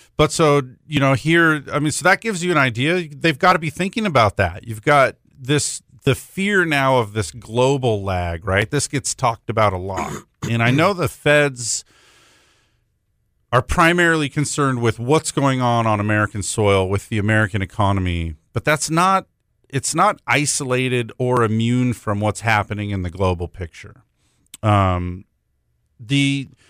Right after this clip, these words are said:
a couple of things, like you mentioned, um, inflation a minute ago, and this is something that was part of the big, so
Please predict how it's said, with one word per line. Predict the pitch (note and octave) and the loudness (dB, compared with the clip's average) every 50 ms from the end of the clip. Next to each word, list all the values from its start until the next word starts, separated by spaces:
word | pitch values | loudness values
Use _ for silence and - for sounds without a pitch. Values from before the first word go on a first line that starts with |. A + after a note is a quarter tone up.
| _ _ _ _ _ _ _ _ _ - | _ _ _ _ _ _ _ _ _ -6
a | D#3 | -6
couple | - - E3+ F#3 F3+ - F#3 | -4 0 2 0 2 2 -2
of | F3+ - | -4 -2
things, | - F3+ D#3 - | -2 -2 -2 0
like | D#3+ C#3 - | -2 -4 -4
you | E3+ G3+ | -6 -6
mentioned, | G#3 G#3+ G#3+ G#3 F#3 - - E3+ D#3+ D3+ C#3+ C#3 C3+ B2+ A#2+ - - B2+ | -4 -4 -4 -4 -6 -4 -2 0 0 0 2 0 0 -2 -4 -6 -2 0
um, | C3 B2+ B2 A#2+ A#2 - | 2 2 2 2 0 -2
inflation | - C3 B2 - - - C#3+ C#3+ D3+ C#3+ - - B2 B2 | -2 -4 -4 -4 -4 -2 0 0 0 0 -2 -2 -2 -2
a | |
minute | A2+ A2 A2 G#2+ G2+ | -2 -2 0 -2 -2
ago, | G#2 F#2 G#2 G2+ G2+ G2+ G2+ G2+ G#2 | -4 -2 0 2 4 4 4 4 2
and | G2+ A#2+ | 2 0
this | D#3 F3 - G3+ | 0 -2 -2 -2
is | F#3+ - | -2 -2
something | - E3+ D#3 - - C#3 C3 B2 B2 A2+ | 0 0 -2 -2 -2 -4 -4 -4 -2 0
that | B2 A2+ A2 G2+ - _ _ _ | 0 0 0 0 -4 _ _ _
was | B2 B2 A#2+ B2 A2+ | -6 -2 -2 -2 -2
part | - - - - C#3 C3+ C#3 C3+ | -2 -6 -4 0 2 2 4 2
of | C3 A2+ G2 | 0 -2 -2
the | A2+ B2 | -4 -6
big, | G#2 G#2 B2+ B2+ B2 B2 A2 - | -4 -2 0 0 0 0 -2 -4
so | - - C3+ C3 B2+ B2 A#2 A2+ | -2 2 2 4 4 2 0 -2